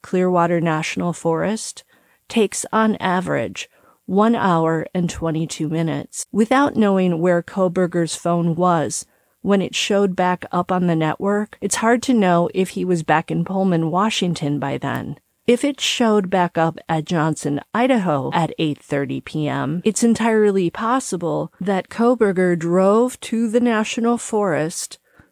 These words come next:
spent a little bit of time hiding or destroying the evidence, and then driving back to Johnson. And the more I think about it, I think that's where he disposed of the clothing and the K-bar.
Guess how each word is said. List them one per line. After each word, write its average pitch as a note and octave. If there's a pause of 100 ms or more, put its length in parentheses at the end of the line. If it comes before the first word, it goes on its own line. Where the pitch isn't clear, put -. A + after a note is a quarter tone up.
(220)
spent -
a G#3
little A3
bit G#3+
of A3
time G#3
hiding F#3
or F3
destroying E3
the G#3
evidence, F#3 (640)
and F#3 (100)
then E3+
driving D#3
back F3+
to -
Johnson. G#3+
And F#3
the F3+
more F#3
I A#3
think C4
about D#3
it, C3+
I A3
think G3+
that's -
where F3
he E3+
disposed E3+
of E3+
the F3+
clothing E3+
and D#3+
the D#3+
K-bar. D3+